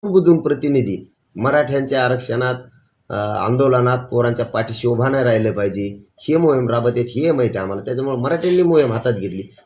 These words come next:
कोणालाच माहीत नाही रस्ते बघायला आमच्या टीमा गेल्यात म्हणून. तशी आमची बी एक दुसरी मोहीम आहे की कोणचा आमदार का करतो, कोणचा मंत्री कोणाच्या माध्यमातून आमचे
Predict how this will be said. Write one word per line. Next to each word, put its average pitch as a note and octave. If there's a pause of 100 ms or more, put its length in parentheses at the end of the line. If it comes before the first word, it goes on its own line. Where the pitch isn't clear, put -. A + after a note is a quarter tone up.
(120)
कोणालाच G3
माहीत A3
नाही D3
रस्ते D#3+
बघायला C3+
आमच्या A#2+
टीमा A#2
गेल्यात G2
म्हणून. D#2+ (580)
तशी E3+
आमची F#3+
बी G#3
एक F3+
दुसरी F3
मोहीम C#3
आहे G#2+ (1000)
की C#3
कोणचा C#3+
आमदार B2+
का F3+
करतो, G2+
कोणचा B2
मंत्री A#2+
कोणाच्या B2+
माध्यमातून A#2
आमचे A#2